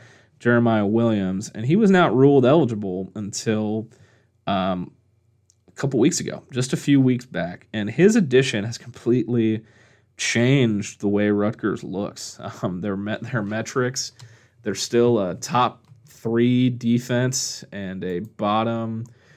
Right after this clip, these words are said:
Yeah, they're currently the number two defense in defensive efficiency on KenPom. They are the number two hundred and eighty-sixth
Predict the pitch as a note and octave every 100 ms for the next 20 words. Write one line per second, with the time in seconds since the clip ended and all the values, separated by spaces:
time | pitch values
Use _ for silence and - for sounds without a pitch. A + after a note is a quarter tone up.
0 | _ - F#2 A2+ B2+ E3 C#3+ B2 G#2+ A2
1 | B2+ D3 D3+ D3 - C3 C3+ C3 A2+ A2+
2 | C3 C3 C3 G#2 A2 A2 A#2 A2+ A2+ G#2
3 | A#2+ B2 A2 B2+ A#2+ A#2 C3 A#2+ C3 B2
4 | A#2+ A#2+ - G#2 G#2 G2+ G#2 A2+ F#2 -
5 | C3+ B2+ C3 A#2 F#2 - A#2+ A#2+ - -
6 | - - - - -